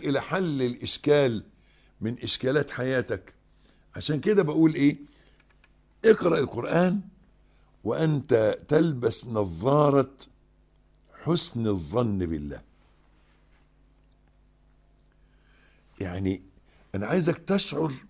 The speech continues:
بالخصوصية، تخصيص، كأن القرآن ده، آه،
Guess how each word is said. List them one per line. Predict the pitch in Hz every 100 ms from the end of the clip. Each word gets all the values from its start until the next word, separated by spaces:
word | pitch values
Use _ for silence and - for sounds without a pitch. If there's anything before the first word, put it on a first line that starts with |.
| _ _ _ _ -
بالخصوصية، | 107 101 110 - 101 - 120 95 - - _ _ _ _ _ _ -
تخصيص، | 90 - 143 123 - - _ _ _ -
كأن | 131 196 165
القرآن | 139 - 113 - 165 143
ده، | 147 156 - _ _ _ _ _ _ _ _ 107
آه، | 98 95 90 82 78 71